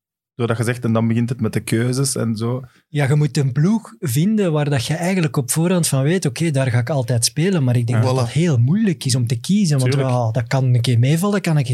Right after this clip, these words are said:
Speaker 1: hebt
Speaker 2: tegenvallen.
Speaker 1: nog geen gigantisch C V.
Speaker 3: Nee,
Speaker 2: Je
Speaker 3: voilà,
Speaker 2: ziet dat
Speaker 3: dus
Speaker 2: bij
Speaker 3: dat
Speaker 2: veel
Speaker 3: wel.
Speaker 2: spelers, dat dat niet gemakkelijk is om de juiste ploegen te kiezen, hè?
Speaker 3: Nee, voilà, inderdaad. Maar, allee, uiteindelijk ben ik, hè, ben ik dan naar Cagliari gegaan. Ben ik gekomen ook in een, in een, eh, f-,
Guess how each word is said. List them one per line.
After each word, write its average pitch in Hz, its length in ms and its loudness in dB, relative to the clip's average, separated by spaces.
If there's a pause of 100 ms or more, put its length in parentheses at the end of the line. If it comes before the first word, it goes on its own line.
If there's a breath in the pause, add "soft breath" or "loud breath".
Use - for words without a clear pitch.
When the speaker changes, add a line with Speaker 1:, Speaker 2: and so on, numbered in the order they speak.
Speaker 1:
hebt - 40 -14
Speaker 2:
tegenvallen. 180 480 0
Speaker 1:
nog 113 80 0
geen 127 260 0
gigantisch 113 480 -2
C 104 140 -2
V. 113 280 -2
Speaker 3:
Nee, 127 240 0
Speaker 2:
Je 127 100 0
Speaker 3:
voilà, - 20 -4
Speaker 2:
ziet - 120 0
dat 160 140 0
Speaker 3:
dus - 140 -2
Speaker 2:
bij 139 100 0
Speaker 3:
dat 123 80 0
Speaker 2:
veel 127 100 0
Speaker 3:
wel. 196 100 0
Speaker 2:
spelers, 196 380 -2
dat 156 120 0
dat 135 100 0
niet 135 120 0
gemakkelijk 127 440 -2
is 123 100 0
om 131 60 0
de 127 80 0
juiste 123 320 -2
ploegen 139 380 -2
te 117 100 -14
kiezen, 123 360 -2
hè? 165 60 -4 (720)
Speaker 3:
Nee, 123 300 2
voilà, 117 420 -4
inderdaad. 110 500 -4
Maar, 120 320 0
allee, 135 360 -2
uiteindelijk 135 420 0
ben 127 100 -2
ik, 120 160 -4
hè, 160 400 -2
ben 117 120 -2
ik 113 120 -4
dan 110 100 -2
naar 107 120 -2
Cagliari 143 300 -2
gegaan. 165 180 -2
Ben 117 120 -2
ik 113 100 -2
gekomen 131 340 -2
ook 123 140 -4
in 123 120 -2
een, 110 280 -2
in 98 160 -6
een, 104 180 -6
eh, - 220 -6 (600)
f-, - 140 -18